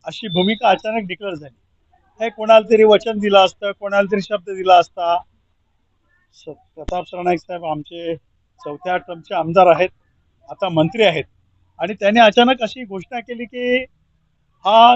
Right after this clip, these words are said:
दैसरचा टोल नाका ट्रॅफिक होते म्हणून इथे आणणार वर्सोव्याला. पण त्यांनी सारासार विचार करायला पाहिजे होता, हा टोल नाका मुळात बनलाच कशाला? तर मुंबई महापालिका परिक्षेत्रामध्ये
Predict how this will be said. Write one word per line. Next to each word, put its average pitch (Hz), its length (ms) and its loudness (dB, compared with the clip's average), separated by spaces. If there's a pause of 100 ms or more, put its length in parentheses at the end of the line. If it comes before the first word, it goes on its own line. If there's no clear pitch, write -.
दैसरचा 233 500 -8
टोल 233 280 -10
नाका 226 300 0
ट्रॅफिक 226 440 -10
होते 233 280 -10
म्हणून 233 300 0
इथे 220 180 -2
आणणार 196 300 -2 (1040)
वर्सोव्याला. 175 520 2 (1040)
पण 220 120 -6
त्यांनी 233 300 -6
सारासार 226 460 0
विचार 226 300 -8
करायला 220 220 -10
पाहिजे 180 240 -8
होता, 143 180 -12 (560)
हा 196 300 4
टोल 226 540 2
नाका 226 400 2
मुळात 220 340 4 (120)
बनलाच 208 460 2
कशाला? 202 420 2 (1400)
तर 208 340 6
मुंबई 175 500 2
महापालिका 202 720 0
परिक्षेत्रामध्ये 180 840 -14